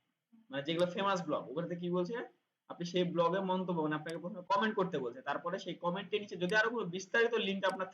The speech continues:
থাকে, মানে আপনি যে পোস্টটা করেছেন সেই পোস্টটা যদি তার ব্লগের সাথে রিলেটেড হয়, আরো বিস্তারিত দেওয়া থাকে, তাহলে আপনি সেই লিংকটা তা-, তাকে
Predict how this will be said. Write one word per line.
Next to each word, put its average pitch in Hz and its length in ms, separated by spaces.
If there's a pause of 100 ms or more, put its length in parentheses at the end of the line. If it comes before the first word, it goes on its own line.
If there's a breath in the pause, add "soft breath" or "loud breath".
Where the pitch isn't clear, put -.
থাকে, 165 240
মানে 123 180
আপনি 139 200
যে 151 100
পোস্টটা 165 320
করেছেন 160 380
সেই 147 140
পোস্টটা 165 320
যদি 175 100
তার 160 120
ব্লগের 156 260
সাথে 180 200
রিলেটেড 170 360
হয়, 131 120
আরো 127 100
বিস্তারিত 147 360
দেওয়া 151 180
থাকে, - 200
তাহলে - 460
আপনি 147 100
সেই 156 140
লিংকটা 147 280
তা-, 131 340
তাকে - 200